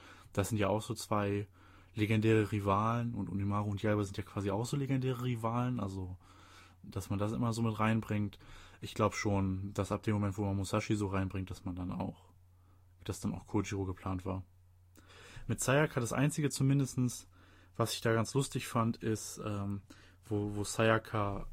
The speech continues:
ähm, dann bei den Plänen auch gefilmt wird und sagt, "Äh, und was ist mit mir? Ich will auch irgendwas machen."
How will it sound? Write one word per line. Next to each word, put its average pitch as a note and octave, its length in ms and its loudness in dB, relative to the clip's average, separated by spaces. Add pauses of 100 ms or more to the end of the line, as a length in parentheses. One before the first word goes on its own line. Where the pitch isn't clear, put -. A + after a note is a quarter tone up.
(120)
ähm, G2+ 280 -2
dann G2+ 160 2
bei G2+ 80 2
den G2 100 0
Plänen A#2+ 260 2
auch A2+ 160 2
gefilmt B2 380 4
wird A#2+ 100 0
und G#2+ 140 0
sagt, G#2+ 260 -2 (480)
"Äh, A#2+ 100 2
und A#2+ 160 4
was B2+ 140 6
ist A#2+ 60 -4
mit B2 140 6
mir? C3 200 6
Ich C#3+ 120 0
will - 80 4
auch - 140 6
irgendwas A#2 400 4
machen." G#2+ 400 0